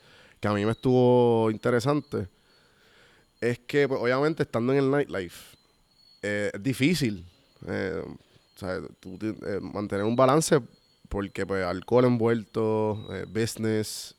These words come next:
y, o sea, a la misma vez tienes que ser profesional dependiendo de, ¿me entiendes? Como que hay un, hay un, there's a lot at stake.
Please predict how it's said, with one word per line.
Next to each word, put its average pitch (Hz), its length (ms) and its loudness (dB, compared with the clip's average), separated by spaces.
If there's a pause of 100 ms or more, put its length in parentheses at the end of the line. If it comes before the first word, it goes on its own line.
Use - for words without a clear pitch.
y, 90 440 -8
o - 140 -18
sea, 90 140 -8
a 80 120 -6
la - 20 -
misma 104 200 -4
vez 110 80 -2
tienes 117 140 -2
que 117 100 -4
ser 113 140 -2
profesional 113 680 0
dependiendo 107 600 -2
de, 110 80 -2 (420)
¿me 120 60 0
entiendes? 170 220 4
Como 131 220 0
que 120 220 2
hay 131 120 2
un, 170 240 0
hay 139 180 2
un, 156 160 -2 (360)
there's 143 220 2
a 135 80 6
lot 131 180 4
at 117 80 -2
stake. 104 500 -4